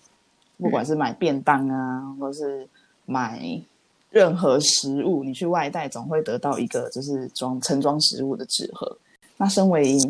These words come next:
Speaker 1: 一个有环保意识的人，当然就会不喜欢这种纸盒嘛，浪-，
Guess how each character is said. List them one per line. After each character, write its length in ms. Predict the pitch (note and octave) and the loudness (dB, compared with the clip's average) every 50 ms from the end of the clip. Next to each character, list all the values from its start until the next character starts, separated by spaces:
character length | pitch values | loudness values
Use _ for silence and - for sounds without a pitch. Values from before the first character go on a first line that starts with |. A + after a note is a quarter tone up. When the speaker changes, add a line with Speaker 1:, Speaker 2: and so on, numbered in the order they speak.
| D3 D3+ - - | 0 -6 -6 -4
Speaker 1:
一 80 | - D3 | -2 0
个 420 | D3+ D3 C#3 C3 B2+ A#2+ A2+ B2+ C3+ D#3 - _ _ - - _ _ _ _ | 2 2 2 2 0 -2 -4 -6 -8 -10 -12 _ _ -18 -18 _ _ _ _
有 100 | A2 - | -6 -4
环 240 | B2+ B2+ C3 C#3+ | 0 0 0 2
保 220 | D3 C#3+ C3+ A#2+ - | 4 4 2 2 2
意 120 | - E3+ D3 | 2 2 2
识 200 | C#3 - - D#3+ | 2 2 2 2
的 80 | - D3+ | 0 0
人， 360 | - - - - - - - _ _ _ _ _ _ | -2 -4 -8 -10 -12 -14 -18 _ _ _ _ _ _
当 120 | - F3+ F3 | -2 -2 0
然 80 | D#3+ | 0
就 140 | D#3+ F3 E3 | 2 4 4
会 80 | E3+ E3+ | 4 4
不 100 | - F3 | 4 0
喜 180 | F3 - - - | 0 0 -2 -2
欢 180 | C#3 C3+ C3 C#3 | 0 0 0 0
这 80 | C3 | 2
种 140 | C#3 B2 C#3 | 0 0 0
纸 220 | C#3+ - - - - | 0 -2 -2 -4 -8
盒 140 | - - - | -10 -8 -6
嘛， 120 | E2+ A2+ B2+ - | -4 -6 -4 -2
浪-， 220 | B2+ C3 B2 A#2+ | -2 -4 -4 -4